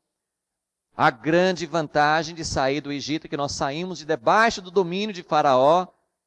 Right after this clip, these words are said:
e nós começamos já a ver esse reino de Deus que nós estamos procurando, né? A procura do reino.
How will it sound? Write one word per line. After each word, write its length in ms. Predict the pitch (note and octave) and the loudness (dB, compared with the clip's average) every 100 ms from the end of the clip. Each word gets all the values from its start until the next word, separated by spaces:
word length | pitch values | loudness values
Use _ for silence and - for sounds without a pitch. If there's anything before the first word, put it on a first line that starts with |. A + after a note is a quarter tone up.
| _ _ - | _ _ -14
e 80 | B2+ | -4
nós 520 | D3+ F3+ - - - _ | 2 2 0 -6 -12 _
começamos 840 | D#3+ D#3 - E3 G3 G#3 G#3 - | -6 -4 -2 2 4 2 0 -4
já 440 | - C3+ D#3 G3 G3 _ _ | -4 0 2 2 -2 _ _
a 140 | D#3 | -2
ver 160 | C3 F3 | 0 0
esse 200 | F#3 D#3+ | 0 -2
reino 480 | - D#3+ A3 A#3 G#3+ | 0 2 4 2 -2
de 140 | F3+ | -4
Deus 460 | B2 D#3 F#3 F#3 - | 0 2 4 2 -2
que 80 | |
nós 140 | D3 D3 | -4 -2
estamos 300 | - D#3+ E3 | -2 -2 -2
procurando, 680 | F3 F3+ E3 D3 F3 D#3+ D3+ | -4 -4 0 2 2 0 -2
né? 160 | F#3 | -2
A 80 | D#3+ | -2
procura 500 | - D3+ - A3 A3+ | -2 -4 -2 0 2
do 100 | F3 | 0
reino. 540 | C#3+ D#3 F#3 G3 A3 | -2 -2 -2 -2 -4